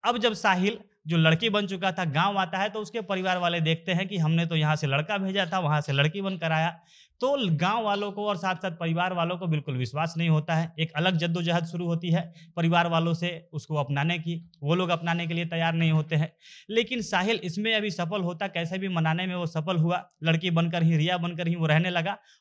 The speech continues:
और आसपास जो ऑर्केस्ट्रा और जो डांस कंपनियां थी उनमें काम करके वो अपना भरण पोषण करने लगा। वो चंदन से लगातार कॉन्टैक्ट कर रहा था कि शायद वो आएगा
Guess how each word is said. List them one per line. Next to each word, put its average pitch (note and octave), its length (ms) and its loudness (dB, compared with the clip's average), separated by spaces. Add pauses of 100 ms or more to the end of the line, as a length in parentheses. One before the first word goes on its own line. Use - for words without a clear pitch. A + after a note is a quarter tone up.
और F3 200 -2
आसपास G3 520 0
जो E3+ 180 -4
ऑर्केस्ट्रा E3+ 640 -2
और F3+ 120 -2
जो D#3+ 100 2
डांस D3+ 300 2
कंपनियां D#3+ 480 -2
थी - 200 -6 (220)
उनमें A#3 300 -2
काम G3+ 240 -2
करके F#3 260 -4
वो F3+ 80 -4
अपना F3 200 -4
भरण E3 280 2
पोषण E3 220 -2
करने D3+ 220 -2
लगा। D3+ 260 0 (400)
वो F#3 60 -4
चंदन F3 300 -2
से E3+ 100 -2
लगातार D#3+ 380 2
कॉन्टैक्ट D3 420 -2
कर F3+ 140 -6
रहा F3+ 180 0
था E3 300 -6 (280)
कि F#3 80 -4
शायद F3 340 2
वो E3 240 2
आएगा E3+ 640 2